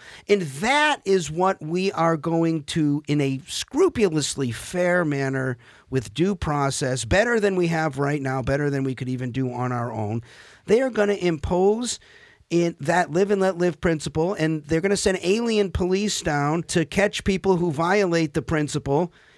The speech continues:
and they're gonna give everybody a fair trial, and they're gonna punish people reasonably who violate the principle.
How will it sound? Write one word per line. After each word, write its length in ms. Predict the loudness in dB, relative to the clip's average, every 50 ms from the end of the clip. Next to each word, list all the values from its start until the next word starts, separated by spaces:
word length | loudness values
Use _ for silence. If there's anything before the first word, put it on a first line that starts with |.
| _ _ -2
and 280 | 0 2 2 2 2 2
they're 100 | 2 2
gonna 180 | 2 2 0 2
give 160 | 0 2 2
everybody 380 | 2 2 2 2 4 4 2
a 40 | 2 0
fair 180 | 0 -2 -2
trial, 260 | 0 0 0 2 2
and 100 | 2 2
they're 80 | 0 0
gonna 160 | 0 0 -2
punish 420 | 0 2 2 2 2 2 0 -2 -2
people 380 | -2 -2 -2 -2 -2 -2 -2
reasonably 640 | -2 -2 -2 -2 -2 -2 -2 -2 -2 -2 -2 -2 0
who 160 | 2 2 2 0
violate 480 | 0 0 0 2 2 2 0 -2 -2
the 80 | -4 -4
principle. 520 | -4 -2 -4 -4 -4 -4 -4 -4 -4 -4